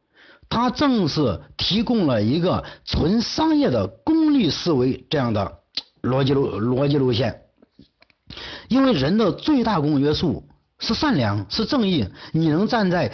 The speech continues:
道德的制高点上，你的人格形象就赋予了正能量这样的功能。正能量形象能提升你的个人软实力啊，你个人的软实力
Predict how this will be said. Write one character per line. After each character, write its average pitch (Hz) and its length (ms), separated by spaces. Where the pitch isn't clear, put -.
道 294 300
德 143 120
的 139 140
制 139 180
高 123 200
点 101 180
上， 107 260
你 170 200
的 165 80
人 156 200
格 160 120
形 127 180
象 123 240
就 143 160
赋 185 240
予 123 100
了 123 280
正 277 200
能 131 120
量 123 160
这 113 60
样 107 140
的 98 80
功 107 200
能。 90 220
正 233 200
能 151 100
量 156 140
形 123 180
象 131 300
能 196 160
提 - 260
升 208 240
你 156 180
的 156 160
个 240 160
人 202 200
软 123 200
实 117 160
力 196 220
啊， 82 240
你 185 100
个 285 200
人 208 120
的 196 80
软 156 220
实 160 120
力 190 220